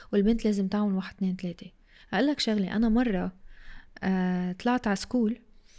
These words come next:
آه، للسواقة، مش كرمال أتعلم سواقة،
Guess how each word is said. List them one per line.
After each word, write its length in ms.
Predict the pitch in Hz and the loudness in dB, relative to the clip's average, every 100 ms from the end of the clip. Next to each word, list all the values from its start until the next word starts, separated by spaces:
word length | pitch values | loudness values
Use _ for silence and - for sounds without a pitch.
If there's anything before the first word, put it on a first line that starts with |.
| - - - | -20 -12 -4
آه، 540 | 196 190 185 185 180 | 0 0 0 -2 -4
للسواقة، 760 | 190 190 - 254 269 240 175 180 - _ - - - - | -4 -4 -2 0 0 0 -4 -6 -12 _ -20 -20 -14 -6
مش 120 | 262 | -2
كرمال 380 | 302 294 247 196 | 0 2 2 2
أتعلم 460 | 196 185 185 185 | 0 0 0 0
سواقة، 460 | 180 - 185 - | -2 -2 -2 -2